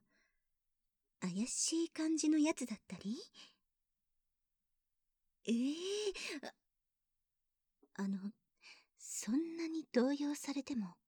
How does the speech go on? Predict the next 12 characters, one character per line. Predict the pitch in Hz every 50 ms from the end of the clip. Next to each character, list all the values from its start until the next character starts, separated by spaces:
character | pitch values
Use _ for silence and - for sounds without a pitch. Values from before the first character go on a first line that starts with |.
| _
困 | - 214 196 208 233 294
る | 294 294
ん | 254 220
だ | 196 - -
け | - -
ど。 | - - 190 - - - _ _ - - - _ _ _ _ _ _ _ _ _ _ _ _ _ _ _ _ _ _ _ _ _ _ _ _
も | 208 190 180 190
し | 214 - - - - -
か | - _ - 240 233
し | - - - - -
て、 | - 208 202 196 - - - - - - - _ _ _ _ _ _ _ _
本 | _ - - 214 202 220 247